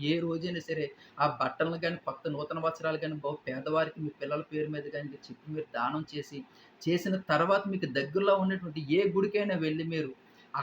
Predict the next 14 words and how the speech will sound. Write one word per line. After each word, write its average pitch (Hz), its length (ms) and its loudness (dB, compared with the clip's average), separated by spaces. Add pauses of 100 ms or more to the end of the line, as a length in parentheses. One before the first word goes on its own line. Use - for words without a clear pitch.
(120)
వెంటనే 160 360 0
ఆ 185 120 4
గుడికి 151 320 -2
వెళ్ళిపోయి 165 380 -2
మీరు 160 200 0
ఆ 156 40 0
పిల్లల 151 300 -4
పేరు 160 240 -2
మీద 160 160 -6
అభిషేకం 156 420 -4
అది 151 180 -4
చేయించుకుని, 151 500 -8
"తండ్రి 147 320 -6
మా 165 100 -2